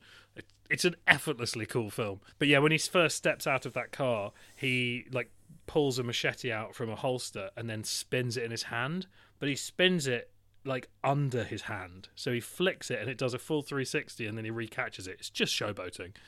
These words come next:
But he does it with his palm facing down. And I could, I'd say within about, a, like, a couple of weeks, I could do it with my palm facing up, but I couldn't do it with my palm facing down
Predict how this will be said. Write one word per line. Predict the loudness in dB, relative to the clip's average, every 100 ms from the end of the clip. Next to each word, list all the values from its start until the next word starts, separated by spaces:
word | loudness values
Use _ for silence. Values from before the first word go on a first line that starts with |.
| -20 -4
But | 0
he | 4
does | 6 6
it | 2
with | 0
his | -2
palm | 0 4 6 6
facing | 2 2 2 2
down. | 6 6 6 0 -8 -20 -20 -14 0
And | 4
I | 6
could, | 4 2 -4 -12 -10 -10 -10 -2 2
I'd | 6
say | 6
within | 8 8
about, | 10 8 8 4 -2 -2
a, |
like, | -2 0
a |
couple | -2 0
of | 4
weeks, | 4 2 0
I | -2
could | 0 4
do | 6 6
it | 4
with | -2 -4
my | -2
palm | 0 0 0
facing | -2 -2 0
up, | 0 -2 -8 -20 -20 -20 -20 -20 _
but | -2 0 0
I | 0
couldn't | 2 2 2 0
do | 0 0
it | -2
with | -4
my | -6
palm | -2 -2 -2
facing | -4 -6 -4 -2
down | 0 0 -2 -12